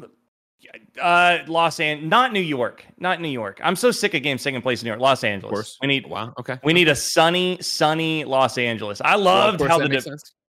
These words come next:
Speaker 1: I loved how the division was like, this one's wintertime. And whenever we, we were playing the first division, I was like, "Man, if they could just put the second one, like, in a sun-kissed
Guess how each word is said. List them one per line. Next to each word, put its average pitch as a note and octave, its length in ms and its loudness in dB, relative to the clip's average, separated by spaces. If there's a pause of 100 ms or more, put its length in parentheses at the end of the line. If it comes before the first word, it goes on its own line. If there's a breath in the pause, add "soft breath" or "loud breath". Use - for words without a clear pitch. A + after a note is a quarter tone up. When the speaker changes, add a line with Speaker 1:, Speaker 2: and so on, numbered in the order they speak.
(160)
Speaker 1:
I E3+ 80 4
loved G3 220 4
how G#3+ 140 4
the F#3 80 2
division C#3 520 0
was B2 200 -2
like, A2 460 2
this D3+ 200 0
one's D#3+ 220 0
wintertime. A#2+ 600 0
And C3 240 -4
whenever F#3 240 2
we, G3+ 160 0
we C#3+ 160 -6
were C3+ 60 0
playing D3+ 300 2
the D3 80 2
first D3 240 0
division, C3+ 480 0
I B2 120 0
was B2+ 160 2
like, A2+ 200 2
"Man, B2+ 320 2
if A#2+ 160 -6
they D#3+ 100 4
could F#3+ 140 -4
just E3+ 160 -8
put D3 180 -2
the C3 80 -2
second A#2+ 340 -4
one, C#3 360 -4
like, A2+ 300 -2
in A#2+ 100 -4
a G2 120 -6
sun-kissed D3+ 1200 -2